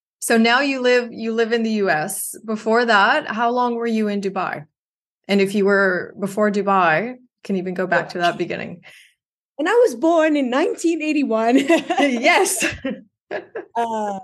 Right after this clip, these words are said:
Speaker 2: yeah, so I'm, I'm Lebanese. I actually was born in, in Lebanon, in Tripoli. I, uh, studied there. I got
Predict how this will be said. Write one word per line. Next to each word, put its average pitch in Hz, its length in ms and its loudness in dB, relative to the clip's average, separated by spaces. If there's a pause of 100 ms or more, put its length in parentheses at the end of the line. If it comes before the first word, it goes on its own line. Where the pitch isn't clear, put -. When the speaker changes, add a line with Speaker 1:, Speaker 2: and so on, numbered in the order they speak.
(420)
Speaker 2:
yeah, 214 300 0
so 254 180 2
I'm, 294 260 2
I'm 302 160 2
Lebanese. 285 520 0
I 196 260 0
actually 202 480 -4
was 180 300 2
born 170 320 -4
in, 165 260 -4
in 185 140 0
Lebanon, 185 500 0
in 160 120 -4
Tripoli. 185 680 0
I, 175 520 2
uh, 170 60 -2
studied 233 520 -2
there. 202 440 6
I 165 280 -2
got 175 440 -2